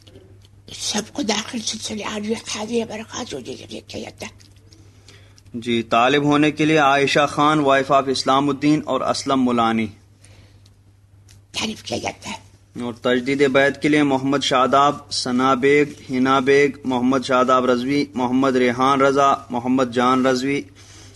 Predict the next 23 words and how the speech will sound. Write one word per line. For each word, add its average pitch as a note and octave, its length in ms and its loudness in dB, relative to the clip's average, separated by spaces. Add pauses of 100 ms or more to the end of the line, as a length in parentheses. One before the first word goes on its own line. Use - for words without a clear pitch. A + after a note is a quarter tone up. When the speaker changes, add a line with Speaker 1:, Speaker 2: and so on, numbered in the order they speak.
(120)
Speaker 2:
मोहम्मद C3 460 0 (340)
फारूक C3 520 2
अजहरी, C#3 500 0 (180)
मोहम्मद C3+ 400 -2
सुहेल C3 420 2
अजहरी, C#3 560 0
गुलाम B2+ 420 2
उवैस C3 420 2
अजहरी, C#3 480 -2 (160)
गौसे B2+ 520 0
सफ़वान C3 520 0
अजहरी, C3+ 480 -2 (540)
शेख C#3 400 0
महराज B2+ 480 2
अजहरी, C3+ 580 0
सुहेल C3 420 -2
अहमद C3 340 0
अजहरी, C3 440 0
जुल्फ़िकार B2+ 680 0
हाशमी C3 440 0
अजहरी, C#3 520 -2 (600)
नफीस C#3 400 -2
कादरी, C#3 560 2